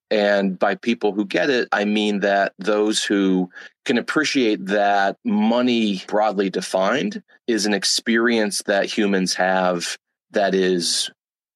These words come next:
distinct and weird and hard to process, and that the advisor herself needs to, uh, and I say, you know, sometimes you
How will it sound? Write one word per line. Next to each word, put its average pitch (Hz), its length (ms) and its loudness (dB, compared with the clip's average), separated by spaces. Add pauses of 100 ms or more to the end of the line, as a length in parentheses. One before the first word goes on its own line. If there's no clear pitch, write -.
(120)
distinct 123 800 -2
and 95 240 -2
weird 113 560 0
and 98 140 -2
hard 110 360 -2
to 107 80 -8
process, 95 880 0
and 98 200 0
that 98 180 -2
the 98 140 0
advisor 104 640 0
herself - 880 -2 (400)
needs 113 420 2
to, 98 280 0
uh, - 280 -2
and 98 140 0
I 98 40 2
say, 95 280 0
you 104 80 -2
know, 85 140 0
sometimes 87 360 -4
you 82 60 -4